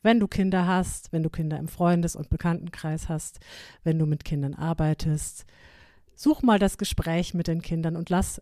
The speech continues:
auch so ein bisschen dich ein auf dieses, naja, etwas chaotische <laughs> und, ähm,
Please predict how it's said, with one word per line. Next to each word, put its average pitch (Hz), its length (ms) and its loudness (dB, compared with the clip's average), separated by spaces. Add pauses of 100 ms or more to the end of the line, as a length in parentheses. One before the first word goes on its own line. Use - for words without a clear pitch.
auch 185 200 -2
so 196 100 0
ein 185 100 4
bisschen 185 320 0
dich 165 200 -4
ein 196 240 0
auf 180 120 0
dieses, 175 520 -4 (160)
naja, 185 420 2
etwas 190 300 -4
chaotische 202 680 4 (400)
<laughs> - 380 -14
und, 185 500 2
ähm, 175 460 0